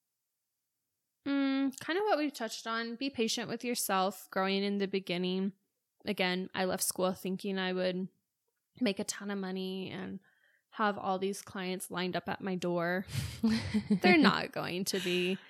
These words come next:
Speaker 2: Yeah.
Speaker 1: Like, honestly, be patient with yourself to build. I got so frustrated. And I'm not gonna lie, when I first started, like, my own business part, I probably would have, like, a meltdown, like, once a month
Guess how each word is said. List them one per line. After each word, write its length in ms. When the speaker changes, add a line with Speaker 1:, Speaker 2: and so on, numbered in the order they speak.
Speaker 2:
Yeah. 480
Speaker 1:
Like, 320
honestly, 340
be 140
patient 420
with 160
yourself 720
to 140
build. 560
I 340
got 200
so 180
frustrated. 480
And 180
I'm 160
not 160
gonna 160
lie, 280
when 120
I 80
first 380
started, 460
like, 220
my 140
own 100
business 500
part, 360
I 100
probably 440
would 180
have, 180
like, 160
a 40
meltdown, 420
like, 160
once 180
a 40
month 300